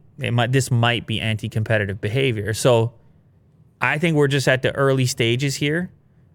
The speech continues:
but you got, I mean, definitely Facebook and Epic are kind of on the same page. You have to assume Facebook was probably rooting for Epic in that North Dakota situation.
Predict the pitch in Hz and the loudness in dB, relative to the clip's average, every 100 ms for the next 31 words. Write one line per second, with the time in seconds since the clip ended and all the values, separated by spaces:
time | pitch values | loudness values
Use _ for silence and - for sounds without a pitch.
0 | _ _ 117 110 127 120 110 135 123 117 | _ _ 0 2 4 2 2 -2 0 0
1 | 107 135 135 147 123 120 113 - 120 123 | 2 0 2 -2 0 -2 -4 -2 -2 -2
2 | - 127 113 107 - 131 117 - 107 - | -2 -2 -2 -6 -4 -2 -2 -6 -10 -2
3 | 127 117 110 104 98 113 107 101 127 110 | -2 0 -2 -4 -4 -4 -4 -2 -2 -2
4 | 101 - - _ _ _ _ - 123 113 | -6 -10 -18 _ _ _ _ -2 -2 0
5 | 120 110 135 117 127 131 - 117 104 - | -2 -2 -2 -2 -2 -2 -2 -4 -4 -12
6 | _ _ - 113 _ 131 135 131 113 104 | _ _ -10 -10 _ -2 0 0 -2 0
7 | 120 170 143 113 113 110 110 113 107 101 | 2 2 0 -2 -2 -2 -4 -6 -6 -6
8 | 110 113 107 98 131 131 - 101 - 98 | -4 -4 -6 -2 0 0 -2 -8 -6 -6
9 | 101 113 104 | -6 -8 -10